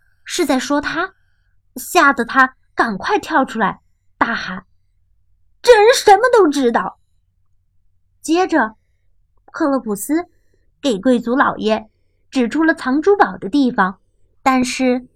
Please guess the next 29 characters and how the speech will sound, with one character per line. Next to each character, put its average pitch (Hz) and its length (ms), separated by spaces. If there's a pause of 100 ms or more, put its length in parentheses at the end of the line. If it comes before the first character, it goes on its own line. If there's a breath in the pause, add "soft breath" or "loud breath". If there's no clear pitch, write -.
(260)
他 339 140
并 403 280
没 294 100
有 262 140
说 262 260
出 269 400 (400)
珠 233 200
宝 196 380 (320)
是 - 180
谁 196 280
偷 320 300
的。 - 260 (1160)
这 359 140
样 294 240
一 269 80
来， 220 320 (400)
双 233 340
方 233 360 (180)
都 370 180
给 381 160
了 180 140
他 226 380 (120)
很 190 280
多 277 180
的 381 100
酬 180 280
金。 190 360 (1160)
从 240 260
此， 247 380